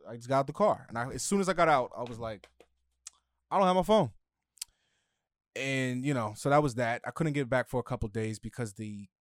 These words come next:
help number that they were giving you are, like, individual numbers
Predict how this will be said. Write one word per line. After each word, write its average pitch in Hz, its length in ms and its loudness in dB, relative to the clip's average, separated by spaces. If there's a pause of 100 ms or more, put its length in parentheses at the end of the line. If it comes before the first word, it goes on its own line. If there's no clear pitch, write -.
(160)
help 175 480 -2
number 120 640 -4
that 117 140 -8
they 127 80 -6
were 113 100 -6
giving 120 320 -6
you 104 220 -10
are, 110 100 -8
like, 110 240 -6 (220)
individual 135 520 -4
numbers 117 540 -6